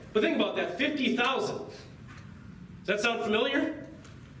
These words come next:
That's about the size of Joplin, right? Mm-hmm. Imagine the caravan of wise men, probably not just coming in by themselves,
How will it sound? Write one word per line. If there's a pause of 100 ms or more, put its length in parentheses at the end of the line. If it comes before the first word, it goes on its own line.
(200)
That's
about
the
size
of
Joplin,
right?
Mm-hmm.
Imagine
the
caravan
of
wise
men,
probably
not
just
coming
in
by
themselves,